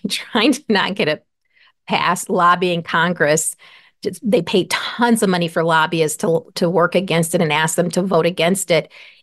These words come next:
It got passed and, you know, bilaterally, um, by both, by, I should say, bipartisan, bilaterally. You can tell that's a physician talking.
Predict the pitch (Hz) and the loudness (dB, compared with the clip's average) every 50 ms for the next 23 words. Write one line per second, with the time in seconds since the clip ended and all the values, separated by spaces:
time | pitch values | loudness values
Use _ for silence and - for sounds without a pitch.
0 | _ - 185 - - _ - 185 185 214 - - - - - 196 175 175 185 190 | _ 0 0 0 0 _ -2 0 0 0 -2 -4 -8 -8 -4 0 2 2 2 0
1 | - - - 175 175 151 - 240 214 - 196 196 185 170 170 185 185 160 151 156 | -2 -4 -4 -2 -2 0 0 0 -2 -2 -2 0 0 0 2 2 0 0 0 0
2 | 170 165 143 123 - - - 160 - _ _ _ _ _ _ _ _ _ _ 185 | 0 0 -2 -2 -2 -4 -6 -8 -10 _ _ _ _ _ _ _ _ _ _ -2
3 | 180 156 160 156 156 175 - - - 185 - 202 180 220 208 196 175 170 170 196 | 0 2 2 0 0 -2 -4 -4 -6 -8 -8 -6 -6 -2 0 2 2 2 0 0
4 | - 196 170 170 - - 170 - 170 165 165 165 - 175 175 - - 170 165 190 | 0 0 0 0 -2 -4 -4 -2 0 0 0 0 -2 -4 -2 0 0 0 0 0
5 | 190 - - 175 170 170 170 - - 165 160 170 165 - - 160 170 - 151 151 | -4 -4 -2 -2 0 0 -4 -2 -2 0 0 0 -2 -2 -4 -6 -4 -2 -2 -2
6 | 175 - 160 139 151 165 165 165 170 160 151 - - 220 170 190 - - - 160 | 0 -2 -2 0 0 0 -2 -2 -2 -4 -4 0 0 2 2 2 -2 -2 0 2
7 | 151 156 156 160 160 - - _ 175 151 - - 175 - 165 156 156 156 - - | 2 2 2 0 -2 -8 -6 _ -4 -2 0 -2 0 0 0 2 2 0 0 -2
8 | 156 156 - 170 156 151 - - 151 143 156 160 160 | -4 -4 -2 0 0 0 0 0 -2 0 0 -2 0